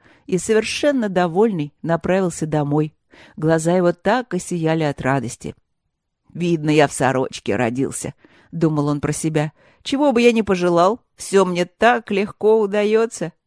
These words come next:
Вот каков я счастливец". Между тем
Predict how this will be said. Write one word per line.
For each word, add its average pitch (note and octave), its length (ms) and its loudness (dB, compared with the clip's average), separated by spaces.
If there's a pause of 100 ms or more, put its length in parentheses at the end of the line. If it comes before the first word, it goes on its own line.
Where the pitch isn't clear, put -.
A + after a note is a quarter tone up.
Вот - 240 -4
каков D3 420 -2
я D#3+ 100 2
счастливец". E3+ 760 -4 (640)
Между D3 280 -2
тем A#3 260 -4